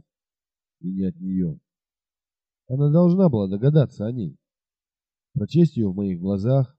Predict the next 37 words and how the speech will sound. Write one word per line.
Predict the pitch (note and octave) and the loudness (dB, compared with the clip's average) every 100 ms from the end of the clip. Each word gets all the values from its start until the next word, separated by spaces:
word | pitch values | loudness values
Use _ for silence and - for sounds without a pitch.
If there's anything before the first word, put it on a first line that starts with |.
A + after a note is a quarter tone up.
| _ | _
в | - | -10
моем | F#2+ C#3 D#3+ | 0 2 2
поведении. | G2 F2+ G2 C#3 C3+ B2 G#2 _ _ _ _ _ _ _ _ - | 0 -4 0 0 0 -4 -10 _ _ _ _ _ _ _ _ -6
А | G#2+ | -2
ведь | B2+ - - _ _ - | -2 -4 -16 _ _ -6
нет | D3 F3 - | 0 0 -2
часа, | - E3+ F3 - - E2 - _ _ | 0 2 2 0 -6 -12 -16 _ _
да | G2 | -10
нет, | B2 F#3 F#2+ | -2 0 -2
ни | F#2+ G#2+ | -4 -4
единой | B2 D#3+ F3+ | 0 4 4
минуты, | G3 A3 C4 G3 F2+ - _ _ | 2 0 -2 -2 -8 -12 _ _
когда | A2 A2+ | -8 -2
бы | A#2+ | 0
я | B2+ | 0
не | C#3 | 0
думал | D3 C3+ F#2 | 2 0 -2
о | F2+ | -6
ней. | E2+ C#2 _ _ _ _ _ _ _ _ _ _ | -10 -14 _ _ _ _ _ _ _ _ _ _
Даже | C#3+ F#3 F3 | 8 10 12
во | F3 E3+ | 10 8
сне | - F#3+ E3+ | 6 6 8
я | |
вижу | A2+ G#2+ G#2 | 6 4 4
ее | G#2 G2+ | 4 4
перед | G2+ F#2+ | 2 -4
собой | - A2 B2+ C3+ A#2 - _ - | -4 0 6 6 4 -2 _ -2
так | G3 E3+ | 0 2
живо, | A2 D#3 F3+ G#2 C#2+ - _ _ _ _ _ | 2 4 6 4 0 -6 _ _ _ _ _
как | - G3+ | 0 2
если | F3 G3+ F#3 | 4 4 6
бы | F3 F3 | 6 6
она | E3 | 6
сама | D3 E3 E3+ | 6 4 4
сошла | A#2+ G#2 G2 F#2 | 4 0 -4 -4
ко | F#2 | -4
мне. | F2+ E2 C#2+ | -4 -6 -6